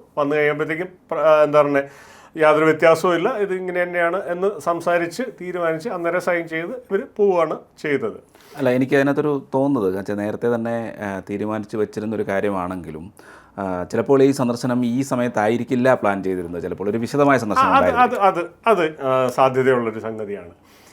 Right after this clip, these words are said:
Speaker 1: ഇപ്പോ ഇത് ച-, പെട്ടെന്ന് വന്ന് ച-, വരാനുള്ള സാങ്കത്യം എന്താണെന്ന് ചോദിച്ചു കഴിഞ്ഞാൽ, അറിയാലോ, നേരത്തെ തന്നെ സൗദിയും, ആ, ആ,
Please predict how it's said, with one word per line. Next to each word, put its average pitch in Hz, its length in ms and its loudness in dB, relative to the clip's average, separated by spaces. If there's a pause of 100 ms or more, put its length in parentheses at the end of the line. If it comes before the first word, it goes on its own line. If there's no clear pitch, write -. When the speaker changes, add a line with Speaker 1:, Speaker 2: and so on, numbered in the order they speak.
(180)
Speaker 1:
ഇപ്പോ 269 840 0 (100)
ഇത് 202 300 8 (200)
ച-, 165 380 6
പെട്ടെന്ന് 220 480 4 (400)
വന്ന് 175 360 4 (200)
ച-, 170 40 -10 (440)
വരാനുള്ള 160 380 4
സാങ്കത്യം 160 560 0
എന്താണെന്ന് 143 360 2
ചോദിച്ചു 135 300 2
കഴിഞ്ഞാൽ, 139 300 0 (520)
അറിയാലോ, 170 440 6
നേരത്തെ 139 360 4
തന്നെ 156 140 2
സൗദിയും, 147 580 2
ആ, 131 40 2 (460)
ആ, 123 260 -4